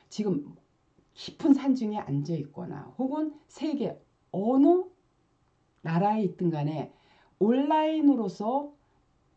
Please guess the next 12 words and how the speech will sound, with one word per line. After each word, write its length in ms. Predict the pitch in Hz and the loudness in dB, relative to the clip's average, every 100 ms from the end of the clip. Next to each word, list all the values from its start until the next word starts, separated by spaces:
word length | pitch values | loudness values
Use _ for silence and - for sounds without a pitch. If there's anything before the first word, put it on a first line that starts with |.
| _ | _
장명이 800 | - 151 190 196 185 220 311 339 - - | -6 0 2 2 2 2 0 -2 -6 -4
이루어지기 640 | 208 254 240 214 175 165 | -2 0 -2 -4 -6 -6
때문에 600 | 147 143 156 202 165 95 _ _ _ _ _ _ _ | -4 0 2 2 -2 -6 _ _ _ _ _ _ _
그야말로 1000 | - 233 247 247 208 180 180 226 320 - _ _ _ _ _ _ | 2 4 4 2 4 4 4 2 -2 -6 _ _ _ _ _ _
가장 680 | - 165 170 277 320 359 - - | -12 -8 0 2 4 2 0 -6
안정적이고 1040 | 165 180 247 226 190 151 147 151 262 330 - _ _ _ _ 233 | 2 2 4 2 0 -2 -4 -6 -6 -8 -14 _ _ _ _ -6
이상적이고 880 | 233 254 220 190 143 139 151 - | -4 0 0 0 -4 -6 -8 -10
또 280 | - 302 330 - _ _ | -4 -4 -4 -10 _ _
고수익이 920 | - 196 202 196 202 180 180 302 349 - _ _ | -2 0 0 -2 -2 -2 0 -2 -4 -8 _ _
보장되는 920 | 170 165 170 165 143 143 214 330 - - _ _ _ _ _ _ _ _ _ _ _ | -6 -2 0 0 0 -2 0 0 -2 -10 _ _ _ _ _ _ _ _ _ _ _
사업이라는 720 | _ - 247 269 233 190 165 | _ -16 -8 -6 -4 -4 -6
거죠. 360 | 147 180 180 170 | -8 -12 -18 -18